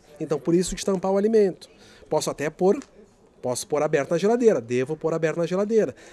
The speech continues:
mas eu tenho que evitar que qualquer alimento cru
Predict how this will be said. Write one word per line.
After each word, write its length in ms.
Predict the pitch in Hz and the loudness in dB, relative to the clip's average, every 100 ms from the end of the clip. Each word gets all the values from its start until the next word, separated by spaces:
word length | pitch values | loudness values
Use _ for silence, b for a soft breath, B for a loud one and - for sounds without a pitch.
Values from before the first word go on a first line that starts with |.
| B | B
mas 160 | 143 143 | -6 -6
eu 60 | |
tenho 120 | 156 151 | -6 -6
que 60 | |
evitar 380 | 160 143 143 156 | -8 -8 -6 -6
que 100 | - | -2
qualquer 380 | - 147 - 156 | -2 0 0 -2
alimento 600 | 202 214 165 156 160 147 | 0 -2 -2 -2 -6 -12
cru 500 | - 139 160 226 240 | -12 -6 -2 -2 -4